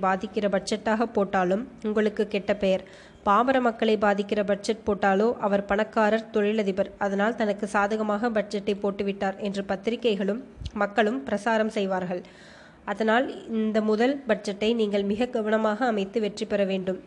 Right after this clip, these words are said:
என்று வேண்டிய நண்பர் ஒருவர் எச்சரித்திருந்தார். அது சம்பந்தமான கவலைகளில் அவர் ஆழ்ந்திருந்த போது, இந்த பாழாய் போன உண்மை ஊழியனின் பிளாக்மெயிலுக்கும் அஞ்ச வேண்டி வந்ததே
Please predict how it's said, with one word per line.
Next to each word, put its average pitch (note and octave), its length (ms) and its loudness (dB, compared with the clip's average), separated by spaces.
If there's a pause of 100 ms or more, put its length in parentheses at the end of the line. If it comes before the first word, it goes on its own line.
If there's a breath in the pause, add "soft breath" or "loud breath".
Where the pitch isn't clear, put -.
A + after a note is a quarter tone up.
என்று G3+ 280 -2
வேண்டிய A#3 340 0
நண்பர் G#3+ 340 0
ஒருவர் G3+ 280 0
எச்சரித்திருந்தார். G3 680 -4 (600 loud breath)
அது G3+ 180 -2
சம்பந்தமான B3 680 0
கவலைகளில் G#3+ 600 0
அவர் G#3 220 0
ஆழ்ந்திருந்த G#3+ 540 0
போது, F#3+ 380 -2 (280 loud breath)
இந்த G#3 220 0
பாழாய் A3 460 2
போன A3+ 240 0
உண்மை A3+ 320 0
ஊழியனின் G#3 520 0
பிளாக்மெயிலுக்கும் G#3 760 0
அஞ்ச G#3+ 280 0
வேண்டி G#3 280 0
வந்ததே G3 480 -2